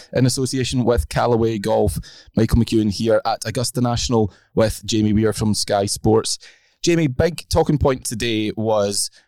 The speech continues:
Fred Ridley's press conference. A couple of lines came out of it. Let's deal with them both. The first one,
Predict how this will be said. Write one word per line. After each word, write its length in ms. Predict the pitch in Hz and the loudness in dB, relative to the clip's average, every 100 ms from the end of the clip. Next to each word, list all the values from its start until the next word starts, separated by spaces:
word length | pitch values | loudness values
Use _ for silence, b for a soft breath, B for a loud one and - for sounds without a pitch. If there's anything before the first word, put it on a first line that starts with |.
| - | -8
Fred 320 | - 120 107 | -2 0 0
Ridley's 420 | 110 107 104 98 | -2 -2 -2 -4
press 340 | - 110 104 | -4 -2 -2
conference. 600 | - 95 95 92 92 - B B B B B B B - - | 0 -2 -2 -4 -4 -4 B B B B B B B -16 -10
A 40 | - | -2
couple 280 | 185 185 | 0 2
of 80 | 170 | 4
lines 320 | 151 147 143 | 4 2 -2
came 200 | - 147 | -2 -2
out 120 | 131 131 | 0 -2
of 160 | 117 | -2
it. 240 | 123 120 - _ _ _ 135 | -2 -2 -6 _ _ _ -2
Let's 180 | 135 | -2
deal 240 | - 135 127 | 0 2 4
with 200 | 113 - | 4 2
them 140 | 117 | 0
both. 520 | 107 110 104 - - | 2 2 4 2 0
The 100 | - | -6
first 320 | 101 127 127 - | -2 -2 -2 0
one, 300 | 117 113 | 0 2